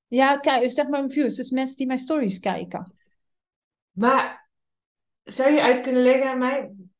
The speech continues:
Speaker 2: Want je koopt een vinkje. Dat, dat, dat, eh,
Speaker 1: Ja, dus dat vinkje, zeg maar, ze adverteren met, nou, als je het vinkje hebt, nou, kijk, zo'n vinkje, hè, van betrouwbaarheid.
Speaker 2: Ja, ja.
Speaker 1: <laughs> Ehm, ze hebben, ja, ze be-, eh, ze beloven een goede klantenservice met een echt persoon.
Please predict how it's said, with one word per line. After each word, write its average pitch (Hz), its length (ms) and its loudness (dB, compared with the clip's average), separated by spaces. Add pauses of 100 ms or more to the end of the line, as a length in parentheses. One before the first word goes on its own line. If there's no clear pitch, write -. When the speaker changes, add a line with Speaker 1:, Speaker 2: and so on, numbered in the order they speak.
(100)
Speaker 2:
Want 240 240 4
je 233 80 -4
koopt 262 260 4
een 226 120 -2
vinkje. 147 440 -4
Dat, 185 260 2
dat, 202 200 0
dat, 190 300 -4
eh, 180 580 2 (120)
Speaker 1:
Ja, 220 360 -2
dus 240 180 -6
dat 262 220 2
vinkje, 277 600 2
zeg 254 200 0
maar, 233 220 -2
ze 226 100 -4
adverteren 247 580 0
met, 220 200 -2
nou, 202 240 -4
als 190 100 -6
je 190 60 -10
het 196 100 -10
vinkje 247 320 -4
hebt, 175 120 -8
nou, 185 240 -6
kijk, 175 180 -2
zo'n 190 140 0
vinkje, 226 320 -2
hè, 233 120 4
van 214 160 -2
betrouwbaarheid. 226 680 0
Speaker 2:
Ja, 254 260 -6 (120)
ja. 269 360 2
Speaker 1:
<laughs> - 0 -
Ehm, 226 1200 2
ze 202 120 2
hebben, 240 240 6 (720)
ja, 214 200 0
ze 196 140 -6
be-, 220 160 -4
eh, 214 260 2
ze 196 200 -8
beloven 247 360 4
een 214 80 -2
goede 254 240 0
klantenservice 233 520 -4
met 214 160 -2
een 214 60 -8
echt - 480 -4
persoon. 214 560 0